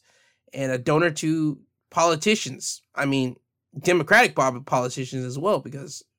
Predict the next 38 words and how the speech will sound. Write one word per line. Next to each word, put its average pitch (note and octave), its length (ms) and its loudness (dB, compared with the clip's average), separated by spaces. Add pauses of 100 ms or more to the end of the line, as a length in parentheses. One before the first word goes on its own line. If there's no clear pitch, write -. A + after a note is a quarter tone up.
(120)
every E3+ 220 2
time E3+ 200 4
we D#3+ 120 2
hear E3 160 0
about C#3+ 160 2
Republic-, C3+ 520 0
Democrat, B2+ 500 -6
Republican D3+ 760 2 (680)
politicians D3+ 500 2
being, C3+ 320 -2
uh, B2+ 200 -4
backed D3 320 -2
by C#3 100 0
somebody, C3 480 0
we B2+ 160 -4
always C#3 240 -2
think C#3 160 -4
Republicans C3+ 540 -4
are C3 80 -4
bad C3+ 400 0
in B2+ 160 -6
certain C3 400 -2
people's B2+ 300 -4
eyes. C3 340 0
People B2+ 240 -8
think B2+ 220 -8
Democrats C3 420 -2
are B2+ 60 -10
bad C3 260 0
in B2 40 -8
certain B2+ 220 -4
people's B2+ 240 -8
eyes. B2+ 320 -6
This C#3+ 220 -2
is C3 60 -8
just C3+ 160 -6
gonna B2 120 -2
further B2+ 460 2